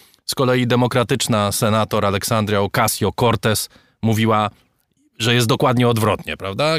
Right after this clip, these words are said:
Takie wypadki czekają nas, kiedy nie oprzemy naszego systemu na źródłach odnawialnych. To, co się wydarzyło w Teksasie,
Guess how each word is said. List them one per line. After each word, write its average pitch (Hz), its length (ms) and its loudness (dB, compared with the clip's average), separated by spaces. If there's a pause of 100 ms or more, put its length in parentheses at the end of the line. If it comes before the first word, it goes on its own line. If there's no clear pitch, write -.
Takie 120 260 -2
wypadki 110 420 -4
czekają 113 440 0
nas, 98 280 0
kiedy 101 560 0 (160)
nie 135 200 2
oprzemy 127 440 0
naszego 110 360 -2
systemu 107 400 0
na 107 140 2
źródłach 107 440 0
odnawialnych. 104 800 0 (920)
To, 165 140 2
co 160 120 0
się 156 140 0
wydarzyło 135 400 2
w - 60 -6
Teksasie, 113 720 0